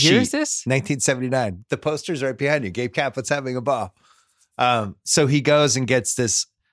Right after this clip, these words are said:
Speaker 2: hodgepodge group of people who really aren't allowed to play Division One college basketball and puts together this super team, and it's fantastic.
Speaker 1: I, I've never, I've ne-,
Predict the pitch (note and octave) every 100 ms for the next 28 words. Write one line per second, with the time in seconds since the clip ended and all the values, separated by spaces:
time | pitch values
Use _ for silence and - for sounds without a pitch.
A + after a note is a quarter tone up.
0 | - - C#3+ D#3 - - C#3+ B2+ - C3+
1 | A#2+ A2 C#3 C3+ C3 B2 A2 B2 B2+ A#2
2 | A#2+ B2 B2 A#2 A#2 - A#2+ A#2+ A#2 G#2
3 | G#2+ A2+ A#2+ A2+ F#2+ A#2 A2 - C3+ C#3+
4 | D#3 D#3 _ _ _ _ - B2+ D3+ C#3+
5 | - B2+ B2 B2 A2+ A2+ - D3+ B2+ B2
6 | A#2 G#2 F#2 F#2 _ _ _ _ _ _
7 | _ _ - A#2 G#2+ - A#2+ G2+ F#2 E2+
8 | - - - - - C3 C3 A2+ A#2+ A#2+
9 | B2 A#2 A2 G#2+ A#2+ A#2+ -